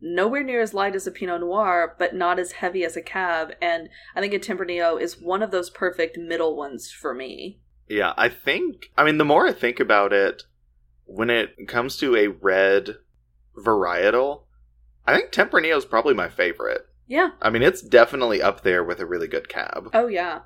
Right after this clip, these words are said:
Speaker 2: But I feel like, and maybe this is just, this isn't true and it's just my perspective, but I feel like a Tempranillo is always a g-, a safe one. Like, I've never
Speaker 1: Definitely.
Speaker 2: had a Tempranillo that I'm like,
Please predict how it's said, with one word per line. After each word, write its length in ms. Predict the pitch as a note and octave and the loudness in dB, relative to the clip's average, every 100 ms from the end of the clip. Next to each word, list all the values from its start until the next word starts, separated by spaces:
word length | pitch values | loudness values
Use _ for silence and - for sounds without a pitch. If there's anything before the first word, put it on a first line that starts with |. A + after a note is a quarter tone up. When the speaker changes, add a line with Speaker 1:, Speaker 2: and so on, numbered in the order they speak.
| _ _ | _ _
Speaker 2:
But 160 | A#2 A#2 | 2 2
I 80 | C3+ | 4
feel 260 | - F#3+ | 2 4
like, 460 | F3 C#3 A2 - _ _ _ | 6 6 4 -4 _ _ _
and 140 | C#3 D3+ | 4 6
maybe 200 | E3+ D#3 | 6 6
this 240 | B2 A#2+ | 4 2
is 100 | G2+ | -4
just, 440 | G2+ F#2+ - - | -2 -2 -4 -8
this 160 | G#2+ F#2+ | -8 -8
isn't 240 | F#2+ F2 | -10 -14
true 220 | - F2 D#2 | -8 -6 -6
and 80 | |
it's 100 | E2 | -8
just 200 | - - | -10 -10
my 120 | E2 D#2+ | -10 -10
perspective, 540 | - F2 - F2+ - - | -8 -8 -6 -8 -8 2
but 100 | C3 | 2
I 60 | |
feel 260 | C#3+ E3 E3+ | 2 0 2
like 360 | F3 E3 - - _ | 2 2 -4 -20 _
a 100 | A#2 | -2
Tempranillo 500 | - B2+ A#2+ B2 A#2 | 0 -4 -2 -2 -2
is 100 | G2 | 0
always 240 | F#2+ G2+ | 0 0
a 80 | G2 | 0
g-, 180 | - F#2 - | -6 -10 -8
a 80 | F#2+ | -8
safe 480 | - - D#2 - | -6 -6 -6 -8
one. 420 | A2 A2 A2+ A#2 - _ - | -8 -6 -6 -10 -18 _ 0
Like, 160 | A#2 | 2
I've 100 | C3 | 4
never 200 | C3+ D3+ | 4 8
Speaker 1:
Definitely. 500 | E3+ D#3 A3+ - G#2+ | 8 8 2 2 2
Speaker 2:
had 80 | G2+ | 2
a 40 | |
Tempranillo 80 | G#2 | 2
that 100 | G2 | 2
I'm 120 | G2 | -2
like, 260 | F#2+ F#2+ | -2 -6